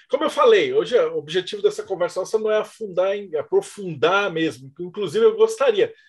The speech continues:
que a gente tivesse assistindo isso e falasse assim, "Ah, você falou do Ifá, você falou do voodoo e tal, tal, tal." Dá uma olhada no meu canal e vê a entrevista, vai lá, e tem, tem, tem inclusive a tag religião, religiões afro e tal,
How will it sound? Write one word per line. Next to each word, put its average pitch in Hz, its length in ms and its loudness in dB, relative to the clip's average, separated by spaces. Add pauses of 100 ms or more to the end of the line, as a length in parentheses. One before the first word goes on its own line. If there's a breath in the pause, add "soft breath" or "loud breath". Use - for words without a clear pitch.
(220 soft breath)
que 170 100 -8
a - 20 -4
gente 175 80 -12
tivesse 202 260 0
assistindo 202 560 -10
isso 202 100 -10
e - 40 -16
falasse 202 260 -4
assim, 285 100 -2
"Ah, 311 140 2
você 226 240 -8
falou 240 380 0
do 240 100 -10
Ifá, 214 480 -2
você 185 160 -10
falou 214 260 -2
do 202 120 -16
voodoo 190 400 -10
e - 40 -16
tal, 165 120 -6
tal, 165 100 -6
tal." 220 200 -2 (1040 soft breath)
Dá 220 140 6
uma 254 140 6
olhada 240 260 8
no 208 60 4
meu 208 180 4
canal 196 380 2
e 196 40 0
vê 180 180 4
a 247 100 6
entrevista, 220 680 -2
vai 180 160 -4
lá, 175 160 -2
e 165 100 -12
tem, 156 140 -16
tem, 180 380 -10
tem 190 160 -6
inclusive 180 320 -2
a - 40 0
tag 180 320 2
religião, 139 760 -8
religiões 135 420 -6
afro 151 360 -6
e - 120 -20
tal, 208 320 0